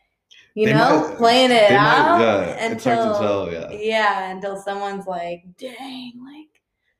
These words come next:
Speaker 1: the beef is ended."
Speaker 2: It's ended, yeah.
Speaker 1: Yeah.
Speaker 2: Truce.
Speaker 1: Yeah.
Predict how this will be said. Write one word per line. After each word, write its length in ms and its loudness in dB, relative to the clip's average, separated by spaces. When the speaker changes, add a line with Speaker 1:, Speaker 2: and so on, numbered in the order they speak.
Speaker 1:
the 100 -4
beef 340 0
is 180 -8
ended." 460 -2
Speaker 2:
It's 200 -6
ended, 400 -2
yeah. 140 0
Speaker 1:
Yeah. 420 0
Speaker 2:
Truce. 720 -4
Speaker 1:
Yeah. 580 -2